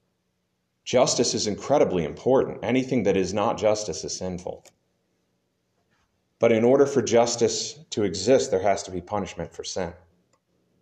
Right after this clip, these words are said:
Or else what we have is mercy on top of mercy,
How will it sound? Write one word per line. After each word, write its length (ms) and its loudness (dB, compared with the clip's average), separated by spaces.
Or 200 6
else 180 2
what 180 4
we 180 0
have 220 4
is 120 -6
mercy 360 0
on 120 -2
top 240 -2
of 80 -12
mercy, 400 -6